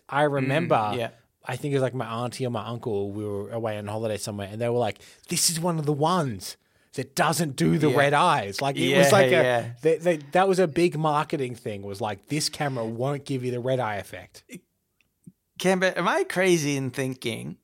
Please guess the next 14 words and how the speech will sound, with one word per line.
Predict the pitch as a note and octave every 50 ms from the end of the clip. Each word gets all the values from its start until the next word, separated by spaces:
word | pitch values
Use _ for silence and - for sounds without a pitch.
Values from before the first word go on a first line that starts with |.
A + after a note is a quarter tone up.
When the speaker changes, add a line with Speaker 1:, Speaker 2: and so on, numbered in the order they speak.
| _ _ _ _ _ _ _ _ _ _ - - - - _ _ _ _ -
Speaker 2:
that | C#3+ C3 D3 C3+ C3+ C#3 C3+ - - _ _ _ _ _ _ _ _ _ _ _ _ _ _ _ -
the, | C3+ B2 C#3+ C3+ C3
the | B2 A#2 B2+ C3+ B2+ C3 - -
early | D#3 E3 G3 G#3+ A#3 A#3 A3 G3+ E3+
digital | B2+ C3 B2+ A2+ A2+ A2 G#2+
ones | G#2+ G#2+ G#2 G#2 A#2 C3 - - - _ _ _ _ _ _ _ -
were, | C#3+ C3
like, | C3+ C3+ B2+ B2+ B2 B2 - - _ _ _ _ _ _ _ _ _ _ _ _ _ _ _ _ _ _ -
you | - B2+ C3+
would | D3 D3+ C3+ B2 -
get | - E3 F#3+ A3+ A3+ -
the | G3+ F3
red | D#3+ D#3 D3+ C#3+ C#3
eyes, | C3 B2+ C#3 C3+ B2 A2+ A2+ B2 C#3 - - - -